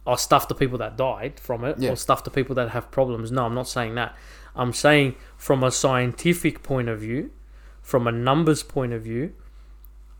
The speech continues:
Speaker 1: that particular vaccine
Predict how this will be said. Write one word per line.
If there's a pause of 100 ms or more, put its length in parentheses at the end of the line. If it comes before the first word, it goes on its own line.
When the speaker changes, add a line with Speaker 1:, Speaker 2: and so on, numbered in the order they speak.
(640)
Speaker 1:
that (400)
particular
vaccine